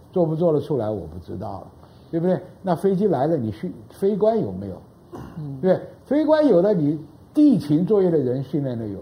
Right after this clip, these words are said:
Speaker 1: 没有？所以这个问题啊，根本的问题政府不谈，就在谈那个开一个空头支票给你，就人心的麻痹，所以前面才会印证到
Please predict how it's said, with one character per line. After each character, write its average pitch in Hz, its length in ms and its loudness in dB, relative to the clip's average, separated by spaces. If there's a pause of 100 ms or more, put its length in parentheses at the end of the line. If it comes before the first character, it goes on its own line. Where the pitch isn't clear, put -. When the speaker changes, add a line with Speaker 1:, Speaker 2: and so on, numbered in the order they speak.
Speaker 1:
没 92 80 -14
有？ 87 60 -18 (720)
所 302 120 -2
以 294 60 2
这 311 100 0
个 339 100 0
问 311 220 2
题 143 220 0
啊， 131 200 0 (600)
根 359 240 2
本 175 160 4
的 240 80 2
问 247 200 2
题 165 200 0
政 196 200 2
府 127 120 -6
不 135 120 -2
谈， 110 320 -8 (340)
就 233 140 0
在 233 140 6
谈 - 260 -2
那 202 120 0
个 170 180 2 (540)
开 180 180 0
一 180 80 2
个 170 100 2
空 175 200 -2
头 147 120 2
支 156 160 -2
票 151 200 0
给 127 120 -4
你， 95 220 -8 (580)
就 185 80 0
人 156 300 4
心 196 160 0
的 180 120 0
麻 127 240 -4
痹， 147 180 -2
所 247 160 0
以 220 80 2
前 180 200 -2
面 226 140 0
才 196 180 0
会 208 160 0
印 208 200 2
证 175 180 0
到 156 200 0